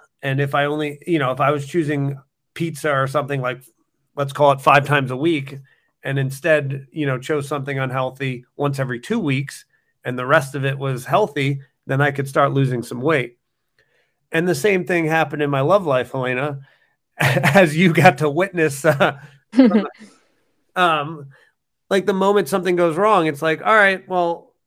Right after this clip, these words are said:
Speaker 1: you know, this woman's not right, but she'll give me the, you know, attention. Let me go get this attention that I'm seeking, whether it be text, phone call,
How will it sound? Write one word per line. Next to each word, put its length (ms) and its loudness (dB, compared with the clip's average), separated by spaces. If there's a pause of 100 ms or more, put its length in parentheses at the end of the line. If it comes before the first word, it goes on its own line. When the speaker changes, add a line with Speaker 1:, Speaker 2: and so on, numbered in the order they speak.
(300)
Speaker 1:
you 160 -4
know, 120 -2
this 240 -4
woman's 320 -4
not 220 -2
right, 260 2
but 140 -8
she'll 180 -6
give 140 -6
me 100 -4
the, 320 -6
you 140 -4
know, 180 -2
attention. 640 -4 (260)
Let 140 0
me 120 -4
go 160 0
get 200 -4
this 200 -6
attention 640 -4 (160)
that 180 -4
I'm 100 -8
seeking, 640 -6 (220)
whether 220 0
it 60 -4
be 120 -6
text, 440 -4
phone 300 -2
call, 500 0